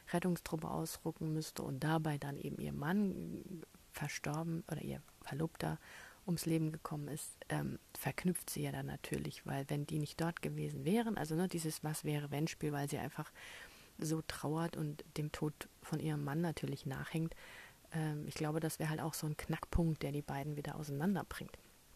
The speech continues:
Also hätte ich da so zwei Wege, die man, äh, gehen könnte.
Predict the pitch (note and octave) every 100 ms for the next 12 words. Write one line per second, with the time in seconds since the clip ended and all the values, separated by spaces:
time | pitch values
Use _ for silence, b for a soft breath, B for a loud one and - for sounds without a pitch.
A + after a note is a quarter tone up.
0 | - - - - - - E3+ D#3 E3 -
1 | F3+ F3 - - D#3+ E3 E3+ F3 B B
2 | B B - F3+ F#3+ F#3+ F#3 F3 F3+ E3+
3 | E3+ E3 D#3 - B B - - D#3+ D#3+
4 | D#3+ D#3+ F3+ F3+ D#3+ D3+ - - - -
5 | - - E3+ D#3 D#3 -